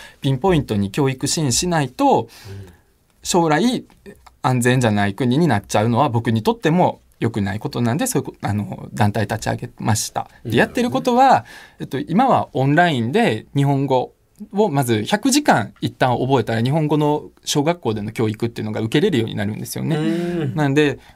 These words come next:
Speaker 1: 一人百時間プロジェクトとかっていうのを立ち上げて、あの、百時間教育受けれない子に、
Speaker 2: うん。
Speaker 1: まずはみっちりと教える。
Speaker 2: 入り口の百時間ってことね。
Speaker 1: そうです。
Speaker 2: うん。
Speaker 1: で、その、それ以外では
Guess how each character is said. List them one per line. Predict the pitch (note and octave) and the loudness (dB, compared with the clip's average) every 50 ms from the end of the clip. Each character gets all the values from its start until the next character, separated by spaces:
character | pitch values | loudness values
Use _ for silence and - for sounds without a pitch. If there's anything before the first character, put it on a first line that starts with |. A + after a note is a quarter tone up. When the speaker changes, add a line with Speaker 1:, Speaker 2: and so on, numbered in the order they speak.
| _ _ | _ _
Speaker 1:
一 | - - G#3 | -2 0 2
人 | F#3 D3 | 2 2
百 | - F3 F3 G3 F3+ | -2 -2 -2 -2 -4
時 | F3 F3 | -4 -2
間 | F3+ F3 D#3+ D#3 | 0 0 0 2
プ | D#3 E3 | 2 2
ロ | D#3+ D#3 | 0 2
ジ | C3+ A2 | 0 -2
ェ | - | -4
ク | - - | -6 -8
ト | - G#2+ A2 | -8 -8 -6
と | - C3 | -8 -12
か | - - G#2 | -8 -6 -6
っ | G#2 | -6
て | - - | -4 -6
い | A2+ | -4
う | G#2+ | -4
の | G#2+ A2 | -2 -4
を | |
立 | A2 A2+ - A#2 | -6 -4 -6 -6
ち | A2 - B2 | -4 -2 -2
上 | A#2+ | -2
げ | B2 A2+ A2 | 0 -2 -4
て、 | A2 - G#3+ G#3 G3+ F3+ B2+ G#2 A#2+ - | -2 0 2 4 4 4 2 0 -2 -4
あ | - A2+ | -2 -2
の、 | A2 G#2 G#2 - - | -2 -2 -4 -6 -8
百 | D3+ - E3 - A3 G3 | -6 -8 -4 -2 -2 -2
時 | G3+ G#3 | -2 -2
間 | - G3 F3+ G3 A#3+ C4 G3 - - _ _ _ - - _ _ _ _ _ _ _ _ - - | -2 -2 0 2 2 0 0 -2 -4 _ _ _ -20 -20 _ _ _ _ _ _ _ _ -10 -4
教 | - C3 B2 | 0 0 0
育 | A#2+ - B2 | 0 0 -2
受 | A#2+ - | 0 0
け | C#3 | 0
れ | C3 C3+ | 0 2
な | C3+ A#2+ G#2+ | 2 0 -2
い | G#2 | -2
子 | - - B2 | -4 -4 -2
に、 | D3 G3 G#3+ F#3+ - - _ | 0 2 0 0 -2 -6 _
Speaker 2:
う | - D3 C3+ | -8 -4 0
ん。 | |
Speaker 1:
ま | B2+ F3+ | 0 0
ず | F3 D3 | 0 2
は | E3 F#3+ D3 | 0 0 0
み | A#2+ | 0
っ | A#2 - | -2 -4
ち | - - C3+ | -4 -4 -4
り | B2+ A2 | -4 -4
と | - - F3 D#3+ - - - - - - _ | -2 0 0 0 0 -2 -8 -20 -20 -20 _
教 | - A2+ G#2+ - - A2 | -4 -2 -2 0 -2 -2
え | G#2 - | -4 -4
る。 | - - - - _ | -6 -8 -10 -10 _
Speaker 2:
入 | - D#3+ F3 | -4 -2 -2
り | F#3 E3+ | -2 -2
口 | E3+ - F3 E3+ | -2 -4 -4 -2
の | E3 E3 E3 E3 | -2 0 -2 -2
百 | C#3+ C3 D3 C3 E3 D3 | -4 -8 -6 -6 -4 -4
時 | C#3 C3+ | -4 -4
間 | C3+ A2 G2 | -4 -4 -4
っ | |
て | F2+ | -2
こ | - - F3 C3 | 2 2 2 2
と | |
ね。 | A2 G#2+ F3 | 2 0 0
Speaker 1:
そ | G#3+ | 0
う | |
で | - A#2+ A2 | 0 0 -4
す。 | - - - | -6 -10 -8
Speaker 2:
う | A2+ | -6
ん。 | A2 | 0
Speaker 1:
で、 | G#2+ F#3+ F#3+ F3+ F3 | 2 2 4 2 2
そ | - - - A3+ | 0 -2 0 2
の、 | A#3 A#3+ A#3 A3 A3 - _ _ _ _ _ _ _ - | 4 4 4 4 0 -4 _ _ _ _ _ _ _ -10
そ | - - A#3+ | -4 -4 0
れ | A#3 A#3 A#3 A#3 A#3+ A#3 - - | 2 2 2 2 0 -2 -6 -4
以 | - A3+ | -4 2
外 | A3 A3 G3 D#3+ C3 A2 G#2+ G#2 - | 4 4 4 4 4 2 0 -2 -2
で | - A#2+ A2 | 0 0 2
は | A2+ D3 E3+ E3+ D#3 A#2 G#2 A2 | 4 4 4 4 4 2 0 -4